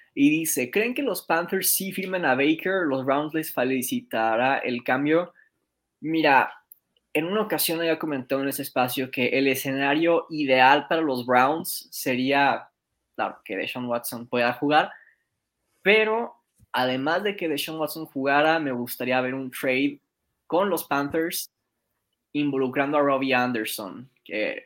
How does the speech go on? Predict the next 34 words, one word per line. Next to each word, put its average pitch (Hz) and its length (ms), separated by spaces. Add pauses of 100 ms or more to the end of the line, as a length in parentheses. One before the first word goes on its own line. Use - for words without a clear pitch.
este 120 280
tipo 127 280
estaba 123 300
pensando 127 300
en 127 60
retirarse, 131 640
tal 120 200
vez 123 260 (300)
un 135 120
nuevo 135 160
inicio 143 460
sin 131 240
Sam 143 260
Darnold 147 520 (340)
le 123 160
ayude 135 380
a 131 40
retomar 123 380
su 123 120
carrera. 120 540 (1120)
La 165 180
cosa 180 220
es 196 100
que 190 200
no 165 320
sé 156 180
qué 151 100
tan 147 220
probable 127 400
sea 127 240
esto. - 480 (1300)
Por 151 140
lo 151 100
visto, 175 640